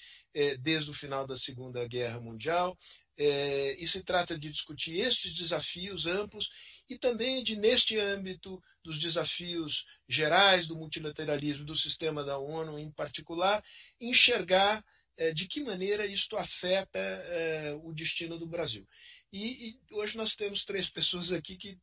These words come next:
são capazes de, de enfrentar esse tema com muita competência, competência intelectual e experiência, trajetória, bagagem, de tal modo que eu tenho certeza que teremos aqui uma, uma ótima conversa,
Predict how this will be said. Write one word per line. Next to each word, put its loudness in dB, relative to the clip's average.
são 2
capazes 4
de, -4
de -6
enfrentar 0
esse 2
tema -6
com -14
muita -4
competência, -2
competência 0
intelectual 2
e -6
experiência, 4
trajetória, 0
bagagem, 4
de -12
tal -4
modo -4
que -12
eu -10
tenho -6
certeza -4
que -14
teremos -6
aqui -10
uma, -6
uma -4
ótima -2
conversa, 0